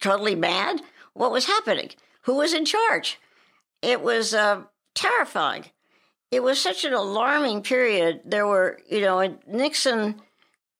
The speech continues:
or his people and or his people were using such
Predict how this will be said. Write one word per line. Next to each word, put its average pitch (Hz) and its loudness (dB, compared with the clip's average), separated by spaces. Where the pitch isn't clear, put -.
or 247 4
his 220 0
people 185 0
and 196 2
or 175 2
his 180 -2
people 185 -2
were 175 0
using 208 -2
such 254 -2